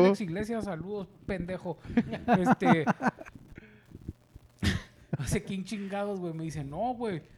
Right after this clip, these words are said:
Si pones impact y luego una lona y luego impact arriba, esa madre agarra mejor que la mallita esa".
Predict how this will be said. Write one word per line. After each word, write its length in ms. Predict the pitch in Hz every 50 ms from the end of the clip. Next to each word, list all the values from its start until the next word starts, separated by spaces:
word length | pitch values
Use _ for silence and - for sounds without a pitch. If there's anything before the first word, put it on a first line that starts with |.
| - - _ - - - - 87
Si 100 | - 160
pones 540 | 123 - - 160 165 180 220 247 226 - - -
impact 580 | - 185 196 220 220 - - 202 165 151 - - -
y 60 | 156 147
luego 260 | 143 156 156 160 165 190
una 180 | 202 208 220 214
lona 520 | 214 208 208 208 208 202 185 156 139 - _ _
y 100 | - 160 147
luego 220 | 143 143 151 175 196
impact 400 | 214 208 202 - 233 226 - 220
arriba, 500 | 208 190 196 226 240 226 214 202 202 190 _ _ _ -
esa 220 | 143 147 147 185
madre 420 | 185 190 185 180 190 202 214 220 -
agarra 380 | - 165 165 147 147 151 175 196
mejor 320 | 208 202 - 170 139 147
que 100 | - 196
la 100 | 185 190
mallita 540 | 190 185 165 139 131 143 151 151 - 185 175
esa". 260 | 175 190 208 - 214